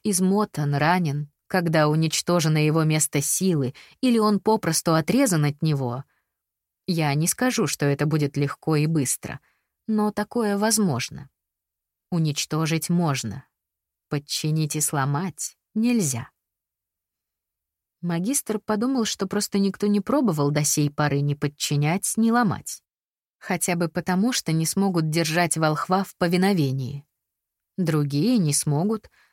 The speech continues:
а он кого хочешь подомнёт и подавит. Но вслух этого не сказал. К чему?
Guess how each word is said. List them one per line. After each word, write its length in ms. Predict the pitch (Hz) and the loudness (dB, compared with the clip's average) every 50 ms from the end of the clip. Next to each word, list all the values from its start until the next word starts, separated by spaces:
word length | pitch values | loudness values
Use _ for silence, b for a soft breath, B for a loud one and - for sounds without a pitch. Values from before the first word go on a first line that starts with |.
| b b _ | b b _
а 120 | - 220 226 | 0 0 2
он 260 | 269 311 330 294 277 | 2 2 0 -2 0
кого 240 | - 294 277 302 285 | 0 2 2 2 2
хочешь 460 | - - 370 - - 196 160 - - | 2 0 0 0 0 0 -2 -2 -2
подомнёт 580 | - 175 170 156 156 156 165 190 240 254 - 202 | 0 2 2 4 4 4 4 2 2 0 0 0
и 20 | |
подавит. 760 | - 214 226 214 165 131 123 123 - - - _ - - _ _ _ _ _ _ | 2 2 2 4 4 2 0 -2 -6 -12 -16 _ -20 -20 _ _ _ _ _ _
Но 600 | 175 170 170 185 190 208 214 214 208 202 196 185 - _ _ _ _ _ _ _ _ _ _ _ _ | -6 -4 -2 -2 -2 -2 -2 -2 -2 -4 -4 -6 -10 _ _ _ _ _ _ _ _ _ _ _ _
вслух 540 | - - - - 160 170 240 311 320 - - - | -8 -8 -6 -4 -4 -4 -4 -4 -6 -8 -12 -6
этого 360 | - 170 170 170 - 170 165 | -4 -4 -4 -2 -2 -2 0
не 160 | 156 156 156 151 | 0 0 0 -2
сказал. 560 | - - - 151 143 135 131 101 - - - _ _ _ _ _ _ _ _ _ _ _ _ _ _ | -2 0 0 0 0 0 -2 -6 -8 -10 -16 _ _ _ _ _ _ _ _ _ _ _ _ _ _
К 80 | - | -14
чему? 500 | _ - - - 160 156 151 151 196 - | _ -8 -6 -4 -2 -2 -2 -2 -4 -6